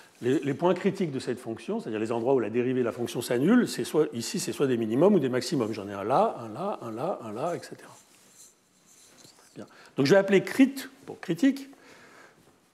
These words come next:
de f, pour, c'est donc les nombres, les points critiques de la fonction f, voilà ma notation. N, c'est pour rappeler la dimension de l'espace. Et là, j'ai k et b. Donc c'est le nombre de points critiques sur la variété M, qui, dont je vous rappelle qu'elle est de dimension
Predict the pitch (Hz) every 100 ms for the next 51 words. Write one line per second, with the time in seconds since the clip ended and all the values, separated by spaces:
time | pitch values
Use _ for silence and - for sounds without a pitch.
0 | _ _ _ - _ - 120 - 147 247
1 | - - - - - 120 120 _ - 110
2 | 117 120 131 127 123 117 143 143 127 123
3 | 113 101 110 107 104 - - 247 - -
4 | 117 113 110 110 - - 208 302 - -
5 | - - - _ _ 180 196 151 135 139
6 | 139 151 127 127 127 123 143 127 120 -
7 | 220 247 - - _ _ _ _ _ _
8 | _ _ _ _ _ 131 185 170 143 -
9 | 220 - 175 139 120 104 113 170 214 254
10 | 156 - 233 - 160 190 254 - - _
11 | - 110 110 107 107 104 151 294 220 -
12 | 170 120 107 113 110 117 110 107 104 110
13 | -